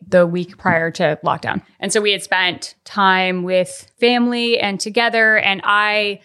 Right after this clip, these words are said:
really need to decompress after vacations anyway. And then we came back and we basically were told to stay home. I don't know that we've really had,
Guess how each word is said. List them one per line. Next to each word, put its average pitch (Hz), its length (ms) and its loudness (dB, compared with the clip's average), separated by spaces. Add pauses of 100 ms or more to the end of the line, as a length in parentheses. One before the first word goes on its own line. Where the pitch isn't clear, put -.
really 214 380 4
need 196 160 0
to 202 80 0
decompress 175 720 0
after 165 640 -4 (180)
vacations 175 540 0
anyway. 190 500 2 (640)
And 170 640 2 (160)
then 175 180 0
we 170 80 0
came 175 160 -4
back 151 280 0
and 175 120 -2
we 165 80 -2
basically 160 480 -6
were 151 120 -6
told 151 300 -4
to 156 160 -6
stay 117 280 -4
home. 160 320 -4 (540)
I - 100 -12
don't 349 180 4
know 240 160 6
that 269 140 0
we've 226 200 -4
really 214 260 -4
had, 202 640 0